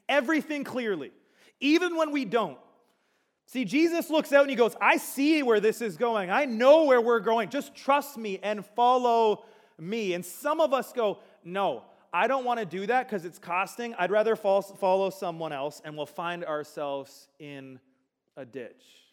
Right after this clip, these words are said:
We're invited to follow Jesus.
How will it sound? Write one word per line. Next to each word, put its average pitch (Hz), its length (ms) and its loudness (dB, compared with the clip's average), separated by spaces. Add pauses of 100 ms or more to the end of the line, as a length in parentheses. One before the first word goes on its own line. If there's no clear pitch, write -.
(1160)
We're 160 160 -8
invited 165 600 -6
to 160 80 -8
follow 147 720 -4 (580)
Jesus. 131 920 -16